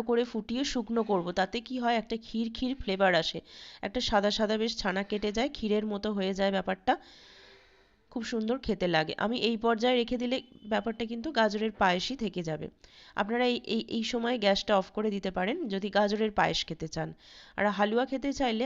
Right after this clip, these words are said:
আমি যেভাবে বানাচ্ছি সেইভাবে বানাবেন। তো দুধটাকে দিয়ে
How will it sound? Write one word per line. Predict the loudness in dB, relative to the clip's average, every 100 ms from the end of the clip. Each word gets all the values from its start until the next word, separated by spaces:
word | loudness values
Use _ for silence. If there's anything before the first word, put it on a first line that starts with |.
| -2
আমি | -4 -4
যেভাবে | -2 -2 -2
বানাচ্ছি | -2 -4 -6 -6
সেইভাবে | -2 -2 -2 -4 -4
বানাবেন। | -6 -6 -8 -12 -20 -20 -20 -20 -6
তো | -4
দুধটাকে | -2 -2 0 0 0 -2
দিয়ে | 0